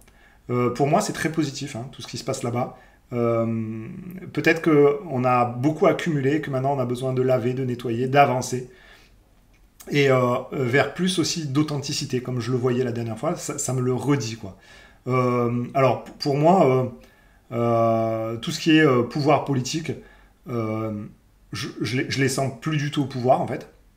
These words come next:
Je ne les vois plus du tout au pouvoir. Je les vois,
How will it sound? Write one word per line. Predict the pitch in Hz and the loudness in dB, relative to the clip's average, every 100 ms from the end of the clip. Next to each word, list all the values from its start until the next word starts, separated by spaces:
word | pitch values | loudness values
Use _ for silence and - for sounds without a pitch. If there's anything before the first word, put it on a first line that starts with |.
| _ _ _ - - - | _ _ _ -20 -20 -4
Je | 123 | 0
ne | 135 | 4
les | 131 | 6
vois | 127 - | 4 0
plus | 160 | -2
du | 156 156 | -4 -2
tout | 160 | -4
au | |
pouvoir. | - 135 135 156 165 - - | -2 2 6 6 4 -6 -16
Je | - 131 | -2 4
les | 127 | 4
vois, | 123 151 160 143 | 6 8 10 8